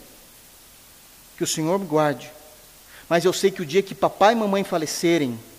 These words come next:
a casa deles é minha, é direito. É direito meu. Não é isso que nós temos de Deus.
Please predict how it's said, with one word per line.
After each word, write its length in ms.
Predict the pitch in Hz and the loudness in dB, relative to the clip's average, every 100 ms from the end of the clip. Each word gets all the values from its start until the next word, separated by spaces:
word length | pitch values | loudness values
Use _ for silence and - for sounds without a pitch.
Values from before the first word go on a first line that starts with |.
| - - - - | -20 -20 -20 -6
a 100 | - | -2
casa 520 | 151 - 190 214 - 156 | -2 0 4 4 4 2
deles 380 | 151 196 170 | 4 4 4
é 80 | 185 | 2
minha, 560 | 190 185 220 196 143 117 | 2 4 4 4 2 0
é 80 | 180 | -2
direito. 840 | 156 170 220 214 208 - 214 170 123 - - - - - - - - - - - - - - - - - - - - | -2 4 12 12 12 8 10 10 6 -8 -16 -20 -20 -20 -20 -20 -20 -20 -20 -20 -20 -20 -20 -20 -20 -20 -20 -16 -10
É 80 | 160 | -6
direito 420 | 165 165 165 143 | 0 2 0 -4
meu. 200 | 123 110 - - - - - - - - - - - - - - - - - - - - - - - - - - - | -6 -8 -14 -20 -20 -20 -20 -20 -20 -20 -20 -20 -20 -20 -20 -20 -20 -20 -20 -20 -20 -20 -20 -20 -20 -20 -20 -20 -8
Não 260 | 156 208 254 | 2 4 4
é 60 | |
isso 180 | 185 - | 2 -2
que 80 | 147 | -4
nós 120 | 143 | -4
temos 180 | 151 131 | -4 -8
de 60 | |
Deus. 360 | 123 123 - - | -8 -12 -12 -20